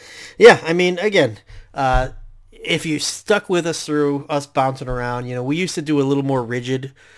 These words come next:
show. I like this format better, where we just kinda shoot the breeze. You know, we used to do a match by match.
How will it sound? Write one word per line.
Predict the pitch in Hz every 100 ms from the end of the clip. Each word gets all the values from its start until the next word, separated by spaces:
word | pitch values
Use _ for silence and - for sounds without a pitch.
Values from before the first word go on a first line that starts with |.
| - -
show. | - 135
I | 233 269
like | 147 117
this | 127 - - - -
format | - - 143 123 120 113
better, | 120 117
where | 117
we | 151
just | 147 -
kinda | 123 117 113 - _ _ _
shoot | - - 151
the | 143
breeze. | 120 120 117 110 135
You |
know, | 131
we | 147 175
used | 151
to | 143
do | 131 123
a | 120
match | 120 120 -
by | 123
match. | 120 120 120 -